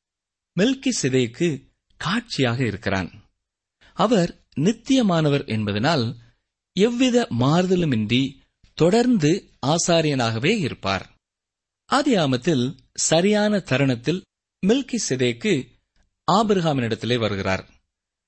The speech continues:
ஆபிரகாம் சோதிக்கப்பட போகிறான். யாராயிலும் ஒருவர் அவனை பலப்படுத்தி உற்சாகப்படுத்த வேண்டியதாயிருக்கிறது. அப்பொழுது உன்னதமான தேவனுடைய ஆசாரியனாயிருந்த சாலேமின் ராஜாவாகிய மெல்கிசேதேக்கு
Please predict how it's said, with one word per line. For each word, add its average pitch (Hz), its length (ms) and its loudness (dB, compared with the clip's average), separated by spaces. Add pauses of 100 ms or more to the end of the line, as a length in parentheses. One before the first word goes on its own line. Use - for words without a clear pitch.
(260)
ஆபிரகாம் 160 640 0 (220)
சோதிக்கப்பட 196 500 0
போகிறான். 101 460 -4 (960)
யாராயிலும் 269 500 2
ஒருவர் 160 540 2
அவனை 127 260 0
பலப்படுத்தி 147 920 -2 (220)
உற்சாகப்படுத்த 190 760 0
வேண்டியதாயிருக்கிறது. 104 960 -2 (600)
அப்பொழுது 110 600 -4 (360)
உன்னதமான 208 720 2
தேவனுடைய 147 600 2 (100)
ஆசாரியனாயிருந்த 123 1080 0 (540)
சாலேமின் 226 560 2
ராஜாவாகிய 135 640 2
மெல்கிசேதேக்கு 120 960 -2